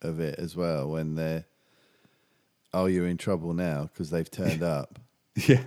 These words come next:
Speaker 2: that's right. Yeah.
Speaker 1: <laughs> It's like,
Speaker 2: Oh,
Speaker 1: "Oh,
Speaker 2: yeah.
Speaker 1: no."
Speaker 2: Uh, uh-oh.
Speaker 1: <laughs> Yeah,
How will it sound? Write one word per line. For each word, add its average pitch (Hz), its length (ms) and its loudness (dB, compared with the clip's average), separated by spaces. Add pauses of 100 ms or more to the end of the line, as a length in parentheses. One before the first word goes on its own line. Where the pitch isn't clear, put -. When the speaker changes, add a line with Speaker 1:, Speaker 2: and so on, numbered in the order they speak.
(120)
Speaker 2:
that's - 300 0
right. - 260 4
Yeah. 113 280 8
Speaker 1:
<laughs> - 200 -20
It's - 240 -12
like, 123 100 -4 (120)
Speaker 2:
Oh, 107 100 4
Speaker 1:
"Oh, 113 60 6
Speaker 2:
yeah. 110 200 8
Speaker 1:
no." 85 240 0 (640)
Speaker 2:
Uh, - 380 0 (220)
uh-oh. 113 420 2 (140)
Speaker 1:
<laughs> 123 120 -2 (1800)
Yeah, 196 380 4